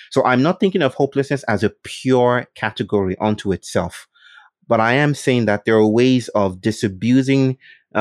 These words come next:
our minds of the eternal positivity that we're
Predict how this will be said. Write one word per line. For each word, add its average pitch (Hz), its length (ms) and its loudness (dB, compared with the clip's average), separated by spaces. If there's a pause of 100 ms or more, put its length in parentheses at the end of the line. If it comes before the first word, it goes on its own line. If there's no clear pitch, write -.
(220)
our 104 160 2
minds 113 520 2
of 101 280 -2
the 101 400 -2 (260)
eternal 139 560 0
positivity 107 720 -2
that 98 200 -2
we're 101 320 0